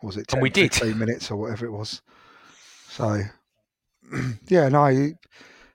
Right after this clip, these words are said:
Speaker 1: he was obviously
Speaker 2: It wasn't, that was the
Speaker 1: desperate.
Speaker 2: bit that wasn't, that spoilt, for me, that spoilt the whole game, that we did all that work and we tried probably for seventy, uh, sixty-five minutes,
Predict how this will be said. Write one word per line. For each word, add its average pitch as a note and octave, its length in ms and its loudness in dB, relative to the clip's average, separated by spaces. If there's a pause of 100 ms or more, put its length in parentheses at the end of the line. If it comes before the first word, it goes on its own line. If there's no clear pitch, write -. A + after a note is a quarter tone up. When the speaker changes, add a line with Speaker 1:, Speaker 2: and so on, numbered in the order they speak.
(120)
Speaker 1:
he D#3+ 80 2
was D3+ 180 0
obviously D#3+ 280 4
Speaker 2:
It - 20 6
wasn't, F3 240 6
that G3+ 180 6
was - 120 -2
the G3+ 60 2
Speaker 1:
desperate. D3+ 40 -2
Speaker 2:
bit F#3 140 4
that F3+ 120 4
wasn't, D#3+ 280 0
that E3 180 0
spoilt, - 540 -2
for D3 80 -4
me, C3+ 640 0 (360)
that C3+ 300 -4
spoilt - 560 -2
the A2 80 -2
whole A2 260 -2
game, F2+ 540 -2 (460)
that A2 320 2 (400)
we B2+ 260 0
did B2+ 240 0
all C#3 220 2
that A2+ 240 2
work A2 400 0
and G2+ 60 -6
we G#2 60 -2
tried A2+ 540 -2
probably A#2 320 -8
for - 140 -12
seventy, - 260 -8 (140)
uh, E2+ 100 -14
sixty-five G#2 720 -6
minutes, F#2+ 500 -8